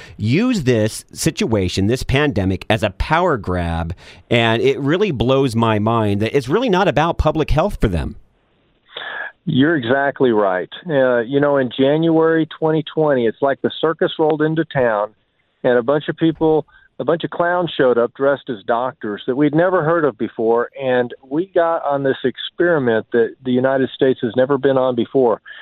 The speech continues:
Speaker 2: Our American healthcare system has been the greatest in the world because of early detection, early treatment, and we were told a strategy that was concocted in co-, in a communist nation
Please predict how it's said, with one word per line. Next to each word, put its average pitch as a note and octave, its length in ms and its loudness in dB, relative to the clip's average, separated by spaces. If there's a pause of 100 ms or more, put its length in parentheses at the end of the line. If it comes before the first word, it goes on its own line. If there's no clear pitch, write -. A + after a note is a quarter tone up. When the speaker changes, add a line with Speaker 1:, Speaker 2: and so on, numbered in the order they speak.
(280)
Speaker 2:
Our E3 240 -2
American E3+ 460 0
healthcare B2+ 520 -4
system A#2+ 380 -6
has A#2 180 -4
been B2+ 200 0
the A2+ 80 0
greatest B2 480 2
in E3 80 2
the E3 80 4
world A#2 360 2
because A2+ 300 -2
of G2+ 180 -4
early D3+ 380 2
detection, C3+ 580 -4
early C3+ 460 -2 (140)
treatment, G#2 400 -2 (760)
and C3+ 320 2
we D#3+ 160 2
were F3+ 160 2
told B2+ 500 0
a B2+ 120 0
strategy D3+ 600 -2
that C3 140 -2
was A#2 220 -4
concocted C#3+ 640 -2
in A#2 240 -14
co-, - 320 -4
in C3 100 0
a A2 80 0
communist D3 640 -2
nation B2+ 480 0